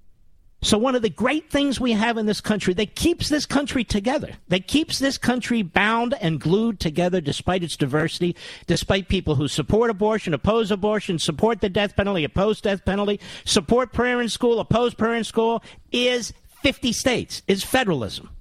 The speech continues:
Because once the Supreme Court makes a decision, nine lawyers, maybe it's five to four or six to three, so once five lawyers, six lawyers, seven lawyers make a decision,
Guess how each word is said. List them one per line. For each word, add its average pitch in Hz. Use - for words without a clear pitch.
Because 220
once 302
the 294
Supreme 269
Court 254
makes 226
a 208
decision, 190
nine 220
lawyers, 233
maybe 220
it's 214
five 214
to 214
four 226
or -
six -
to 202
three, 208
so 208
once 262
five 262
lawyers, 120
six -
lawyers, 135
seven 262
lawyers 214
make 226
a 240
decision, 185